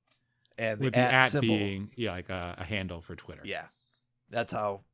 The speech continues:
Speaker 1: Twitter, if you're not familiar with Twitter, that's how s-, Twitter talks about the account. You put an at symbol in front of it.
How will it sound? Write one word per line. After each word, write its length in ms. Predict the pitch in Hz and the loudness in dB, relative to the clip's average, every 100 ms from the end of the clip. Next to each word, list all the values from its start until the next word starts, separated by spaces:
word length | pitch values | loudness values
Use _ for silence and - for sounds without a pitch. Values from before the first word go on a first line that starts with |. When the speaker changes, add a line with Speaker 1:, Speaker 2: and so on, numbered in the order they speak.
| _ | _
Speaker 1:
Twitter, 380 | - 120 107 104 | -8 -6 -4 -6
if 100 | 98 | -4
you're 80 | 127 | 0
not 160 | 135 | 0
familiar 240 | - 131 123 | 0 0 0
with 80 | 110 | -2
Twitter, 300 | 123 123 123 - - - _ | -2 -2 -4 -10 -20 -20 _
that's 160 | 120 | -2
how 100 | - | 2
s-, 200 | 110 - - | 2 0 -10
Twitter 480 | - 117 107 104 98 _ | -6 -2 0 -2 -4 _
talks 320 | - 107 95 | -6 -4 -4
about 440 | 104 98 98 98 - _ _ | -4 -2 0 -2 -8 _ _
the 120 | 107 95 | -10 -10
account. 340 | - 101 95 | -8 -10 -10
You 80 | 101 | -6
put 140 | 120 | -6
an 60 | 107 | -2
at 220 | 95 - | -4 -4
symbol 300 | - 98 90 | -8 -10 -14
in 60 | 85 | -16
front 200 | - 71 | -18 -20
of 80 | |
it. 100 | - | -20